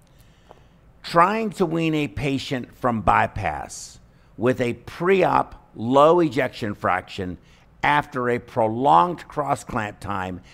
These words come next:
and a hematocrit of less than eight, and I really think it's less than ten, but I put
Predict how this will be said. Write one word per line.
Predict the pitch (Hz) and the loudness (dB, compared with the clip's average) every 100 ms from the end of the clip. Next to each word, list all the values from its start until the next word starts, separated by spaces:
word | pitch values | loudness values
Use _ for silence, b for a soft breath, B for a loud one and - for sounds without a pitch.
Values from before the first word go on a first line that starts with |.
| b b _ - | b b _ -2
and | 190 208 170 139 131 123 b b b - | 2 2 2 -2 -4 -6 b b b -6
a | 131 | -4
hematocrit | 127 131 135 131 131 131 - | -2 -2 -2 -4 -2 -4 -2
of | 110 101 | -4 0
less | 123 127 | 0 0
than | - 135 123 - | -2 -4 -4 -6
eight, | 135 117 - - - _ b b - | -6 -6 -10 -18 -20 _ b b -14
and | 87 | -8
I | 90 | -6
really | 107 113 | -4 -4
think | 101 95 | -4 -8
it's | 90 - | -8 -6
less | 101 - | -6 -6
than | 95 | -10
ten, | 95 107 | -4 -4
but | 98 92 | -2 -6
I | |
put | - - | -6 -8